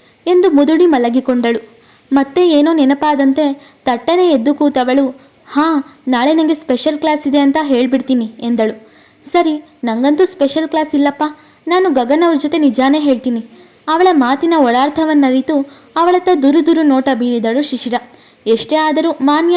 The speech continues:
ಅಮರ್ತ್ಯನ ಪರವೇ. "ಪಾಪಿಗಳು ನೀವೆಲ್ಲ, ಒಂದೇ ಪಕ್ಷ ಅಲ್ವಾ? ಸರಿಯಿಲ್ಲ ನೀವು," ಮೂತಿ ಉಬ್ಬಿಸಿದಳು ಹುಡುಗಿ. ಅವಳ ಕೋಪಕ್ಕೆ ಆಯಸ್ಸು ಕಡಿಮೆ ಎಂದು ಬಲ್ಲಳು ಮಾನ್ಯ. ಅಮರ್ತ್ಯನದ್ದೇನೂ ತಪ್ಪಿಲ್ಲವೆಂದು ಗಗನ್ ಕರೆ ಮಾಡಿ ಮಾನ್ಯಾಳಿಗೆ ಅರ್ಥ ಮಾಡಿಸಿದ್ದಾನೆ.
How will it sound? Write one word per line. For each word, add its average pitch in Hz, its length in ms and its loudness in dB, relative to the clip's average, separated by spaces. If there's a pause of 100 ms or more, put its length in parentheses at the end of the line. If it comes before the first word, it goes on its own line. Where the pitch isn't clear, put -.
(100)
ಅಮರ್ತ್ಯನ 269 500 0
ಪರವೇ. 262 340 0 (520)
"ಪಾಪಿಗಳು 294 560 0
ನೀವೆಲ್ಲ, 247 380 2 (400)
ಒಂದೇ 254 280 2
ಪಕ್ಷ 339 360 -2
ಅಲ್ವಾ? 330 400 -2 (420)
ಸರಿಯಿಲ್ಲ 339 400 4
ನೀವು," 269 320 0 (440)
ಮೂತಿ 285 360 2
ಉಬ್ಬಿಸಿದಳು 277 560 2
ಹುಡುಗಿ. 247 360 -2 (440)
ಅವಳ 349 240 0
ಕೋಪಕ್ಕೆ 339 540 0
ಆಯಸ್ಸು 294 500 -2
ಕಡಿಮೆ 269 380 0
ಎಂದು 262 180 2
ಬಲ್ಲಳು 247 460 2
ಮಾನ್ಯ. 233 420 0 (420)
ಅಮರ್ತ್ಯನದ್ದೇನೂ 311 800 0
ತಪ್ಪಿಲ್ಲವೆಂದು 311 840 0 (340)
ಗಗನ್ 294 360 0
ಕರೆ 277 220 0
ಮಾಡಿ 302 280 2
ಮಾನ್ಯಾಳಿಗೆ 277 640 2
ಅರ್ಥ 233 320 -2
ಮಾಡಿಸಿದ್ದಾನೆ. 226 680 -4